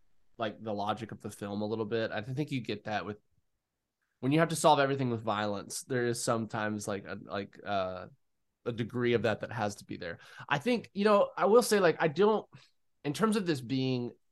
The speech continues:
an Ant-Man film, it didn't feel like one. Like, the humor was there in spots that, like, was, like, Paul Rudd humor,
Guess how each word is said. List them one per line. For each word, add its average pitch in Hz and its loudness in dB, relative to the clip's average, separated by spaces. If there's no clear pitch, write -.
an 113 -10
Ant-Man 147 -2
film, 175 0
it 135 -6
didn't 185 2
feel 120 -2
like 101 -2
one. 78 -14
Like, 143 4
the 170 6
humor 220 6
was 143 0
there 151 6
in 147 2
spots - -2
that, 143 0
like, 127 0
was, 123 0
like, 117 -4
Paul 123 4
Rudd 113 2
humor, 120 -4